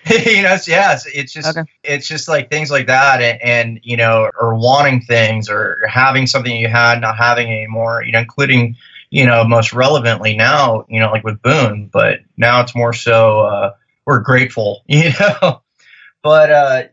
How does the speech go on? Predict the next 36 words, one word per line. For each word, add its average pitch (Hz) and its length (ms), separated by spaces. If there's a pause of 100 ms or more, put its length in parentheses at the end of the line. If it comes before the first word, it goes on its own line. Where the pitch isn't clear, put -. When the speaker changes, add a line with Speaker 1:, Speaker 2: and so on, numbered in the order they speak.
(160)
Speaker 1:
you 156 100
know, 139 220
a 135 100
few 170 260
years 156 240
went 147 200
by 135 340
and, 117 500
and 117 240
a 110 40
lot 117 220
of 113 60
changes. 120 640
And 110 340
fortunately, 113 920
I 113 240
was 107 380
able 117 220
to 117 100
kinda 113 260
go 110 140
down 113 260
a 104 220
completely 127 580
different 110 360
path 113 420
of 104 140
starting 110 340
my 107 100
own 107 160
business. 110 640 (280)
And 127 280
then 127 100
I 127 100
met 127 280
Brittany, 131 480